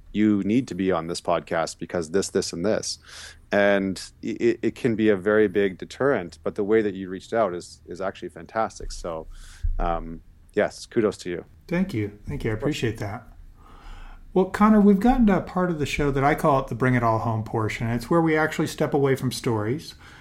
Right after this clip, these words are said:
Speaker 2: and I ask you to provide some simple, concrete guidance for our listeners that they can apply in their relationships right away.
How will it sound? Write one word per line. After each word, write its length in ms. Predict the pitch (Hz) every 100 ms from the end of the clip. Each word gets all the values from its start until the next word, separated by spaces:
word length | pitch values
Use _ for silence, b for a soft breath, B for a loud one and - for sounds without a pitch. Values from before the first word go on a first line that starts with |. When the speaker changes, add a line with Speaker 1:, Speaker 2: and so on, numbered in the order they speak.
| B -
Speaker 2:
and 480 | 143 139 139 135 -
I 140 | 151
ask 280 | 180 214 214
you 60 | 220
to 60 |
provide 480 | - 156 143 143 139
some 160 | - 131
simple, 480 | - 160 135 156 147
concrete 640 | - 131 127 - 127 127
guidance 360 | 120 113 113
for 140 | - 117
our 100 | 113
listeners 400 | 113 - 123 110
that 120 | 110
they 140 | 131 127
can 140 | 123
apply 420 | 110 - 117 113
in 80 | 113
their 120 | 113
relationships 640 | 110 107 107 - 107 120 -
right 180 | 110 107
away. 460 | 107 110 110 -